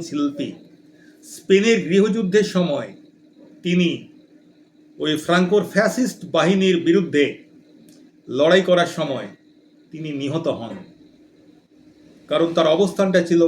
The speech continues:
ফ্যাসিবাদের বিরুদ্ধে, এটা বলা হয়। তো তাকে কেন উল্লেখ করা হয়েছে এখানে? তার কবিতা ছিল, কবি ছিলেন তো, তার কবিতা ছিল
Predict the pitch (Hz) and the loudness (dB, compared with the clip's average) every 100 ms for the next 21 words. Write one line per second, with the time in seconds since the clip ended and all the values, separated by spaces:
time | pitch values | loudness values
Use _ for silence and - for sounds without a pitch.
0 | - 165 170 185 156 151 180 - - - | 0 -6 -4 -4 -2 0 0 -2 -12 -20
1 | - 123 165 151 - 110 - - - _ | -12 -2 -2 -2 -6 -14 -16 -20 -20 _
2 | _ 165 170 147 - - - - 147 175 | _ -10 -2 -2 -2 -10 -20 -12 -2 0
3 | 160 120 101 - - - _ - _ _ | 0 -2 -10 -16 -20 -20 _ -20 _ _
4 | - - 151 - 190 208 262 240 226 214 | -20 -10 -8 0 0 2 0 0 0 0
5 | 196 196 180 185 165 170 - 151 139 127 | 2 0 2 2 2 2 0 -4 -4 -8
6 | 101 90 - _ _ _ _ _ _ _ | -10 -18 -20 _ _ _ _ _ _ _
7 | _ - 160 185 185 160 160 185 190 180 | _ -4 0 2 0 -2 -2 2 2 2
8 | 170 131 107 - _ - 127 - 156 175 | -2 -4 -6 -12 _ -20 -20 -8 0 0
9 | 170 208 220 214 175 104 - - _ _ | 0 0 -2 -2 -6 -6 -14 -20 _ _
10 | - 170 190 - 170 - 214 196 208 | -4 -2 0 2 2 4 0 0 0